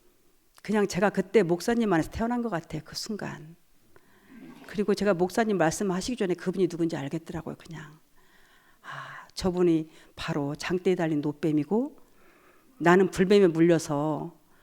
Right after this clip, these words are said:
독이 잔뜩 올라 있는데 저분을 바라보니까 제가 살아났잖아요. 그때 성경 말씀이 다 그냥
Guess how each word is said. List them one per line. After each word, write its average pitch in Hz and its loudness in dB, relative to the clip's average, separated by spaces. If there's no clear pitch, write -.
독이 185 4
잔뜩 180 2
올라 165 4
있는데 160 -6
저분을 214 4
바라보니까 160 -2
제가 147 -6
살아났잖아요. - -8
그때 233 2
성경 285 2
말씀이 220 -2
다 - -16
그냥 190 -2